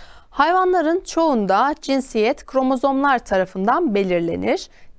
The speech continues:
Diploid yani iki N, bizim gibi iki N canlılarda iki çeşit kromozom bulunur.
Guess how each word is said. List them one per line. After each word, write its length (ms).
Diploid 500
yani 260
iki 280
N, 200
bizim 360
gibi 420
iki 200
N 300
canlılarda 720
iki 220
çeşit 380
kromozom 580
bulunur. 540